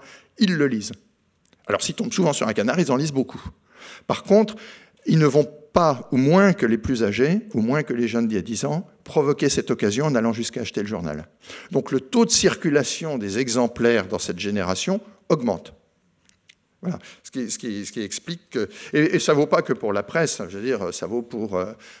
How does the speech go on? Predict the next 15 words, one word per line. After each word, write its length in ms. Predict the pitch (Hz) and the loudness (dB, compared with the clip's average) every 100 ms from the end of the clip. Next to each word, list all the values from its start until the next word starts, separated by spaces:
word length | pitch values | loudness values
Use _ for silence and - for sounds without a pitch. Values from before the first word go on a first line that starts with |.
| - | -16
euh, 120 | 113 107 | -12 -6
le 100 | 113 | -6
militantisme, 800 | 117 117 87 87 135 147 - 87 | -8 -12 -16 -10 -6 -6 -6 -6
ça 140 | 87 | -4
vaut 120 | 107 | -2
pour 160 | 117 98 | -2 -4
des 80 | 95 | -4
quantités 360 | 139 - 151 | -8 -8 -8
d'autres 240 | 120 - - | -8 -8 -10
choses, 320 | - 160 104 | -6 -4 -6
hein. 120 | 107 - - - - _ _ _ _ - | -10 -16 -20 -20 -20 _ _ _ _ -8
Mais 520 | 120 147 175 - - _ _ - | -2 2 2 0 -12 _ _ 2
la 160 | 131 | 2
pratique 360 | 156 151 - - | 4 -2 -4 -4
occasionnelle, 760 | 127 139 120 117 113 135 190 | 0 2 2 2 4 2 0